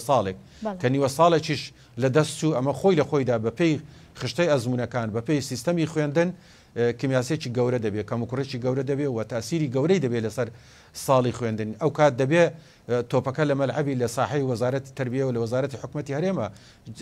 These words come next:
Speaker 1: چارەسەری دۆخەکە بکەن. ئەگەنا وەستانی دەوام تا وەرزی یەکەم، ئەمە معناوەیە، ئە، چارەنووسێکی نادیار ڕوبەڕووی پرۆسەی پەروەردە لەو شوێنانە دەبێتەوە کە
Speaker 2: ڕەنگە داهاتووی
Speaker 1: دەوامی
Speaker 2: باشی،
Speaker 1: تێدا ڕاگیراوە
Speaker 2: چارەنووسێکی باشی.
Speaker 1: و بێگومان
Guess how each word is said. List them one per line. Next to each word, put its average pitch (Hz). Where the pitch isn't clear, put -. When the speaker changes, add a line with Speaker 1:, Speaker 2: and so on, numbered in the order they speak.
Speaker 1:
چارەسەری 120
دۆخەکە 113
بکەن. 101
ئەگەنا 131
وەستانی 160
دەوام 160
تا 170
وەرزی 147
یەکەم، 175
ئەمە 131
معناوەیە، 143
ئە، 113
چارەنووسێکی 131
نادیار 120
ڕوبەڕووی 113
پرۆسەی 107
پەروەردە 110
لەو 123
شوێنانە 113
دەبێتەوە 107
کە 247
Speaker 2:
ڕەنگە 240
داهاتووی 220
Speaker 1:
دەوامی 147
Speaker 2:
باشی، 156
Speaker 1:
تێدا 147
ڕاگیراوە 143
Speaker 2:
چارەنووسێکی 151
باشی. 185
Speaker 1:
و 117
بێگومان 165